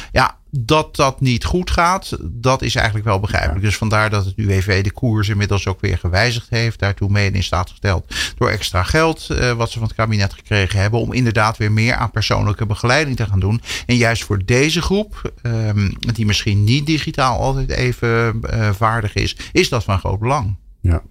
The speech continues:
Speaker 2: ik hoor je twee dingen zeggen, hè. Enerzijds, ehm, is, hebben we eigenlijk gewoon een, m-, met elkaar, volgens mij voelt iedereen dat wel, een maatschappelijke, eh, taak, een maatschappelijke verantwoordelijkheid om ervoor te zorgen dat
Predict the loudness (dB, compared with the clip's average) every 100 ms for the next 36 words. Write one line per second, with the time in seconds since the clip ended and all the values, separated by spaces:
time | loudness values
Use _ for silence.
0 | -8 -2 2 2 2 2 2 2 2 0
1 | 2 0 2 2 2 2 2 0 -4 -12
2 | -2 2 4 4 2 0 -2 -6 -20 -20
3 | -20 -20 -20 -20 -20 -20 -20 -20 -20 -20
4 | _ -2 0 0 0 2 2 0 2 2
5 | 2 2 2 2 2 -2 -8 _ -20 -20
6 | -2 0 2 2 2 4 2 2 2 2
7 | 0 0 2 4 2 2 2 2 2 2
8 | 2 2 2 2 2 2 2 2 2 2
9 | 2 2 2 0 -8 -20 -20 -20 _ -8
10 | 2 4 4 2 -2 0 2 2 0 -2
11 | 0 2 4 4 4 4 2 2 4 4
12 | 4 4 4 4 4 2 0 -8 -12 -8
13 | 0 2 4 2 2 4 4 2 2 0
14 | 0 2 2 2 -4